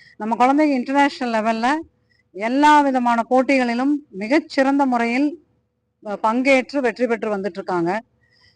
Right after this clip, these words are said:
அ, நாங்க விளம்பரத்துக்காக வேலை செய்யறது கிடையாது. குழந்தைகளுடைய முன்னேற்றம், அவங்களுடைய டிசிப்ளின், அவங்களுடைய overall டெவலப்மெண்ட்டுக்காக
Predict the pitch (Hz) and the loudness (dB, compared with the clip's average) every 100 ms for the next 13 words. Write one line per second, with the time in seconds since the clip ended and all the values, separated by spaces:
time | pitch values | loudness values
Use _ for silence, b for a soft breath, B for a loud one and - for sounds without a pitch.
0 | _ - 190 196 220 226 214 269 302 285 | _ -8 -6 -2 -2 0 2 4 6 4
1 | 277 254 254 226 214 220 208 185 180 180 | 4 2 2 2 0 0 -2 -2 -2 -2
2 | 170 180 254 - _ _ _ _ 240 277 | -2 -2 -4 -8 _ _ _ _ -2 2
3 | 311 302 254 240 247 262 233 247 262 247 | 2 2 2 2 2 0 0 2 2 2
4 | 262 294 294 - 208 226 233 226 220 240 | 0 0 -4 -6 -2 0 0 -2 0 -2
5 | 208 214 277 - 277 302 294 - 185 202 | -2 0 -2 0 0 0 -2 -8 -6 -4
6 | 226 226 214 233 247 233 247 262 262 233 | -2 -4 -2 -2 -2 0 4 6 6 4
7 | 208 220 208 208 190 208 196 196 | 2 0 -4 -8 -6 -4 -2 -2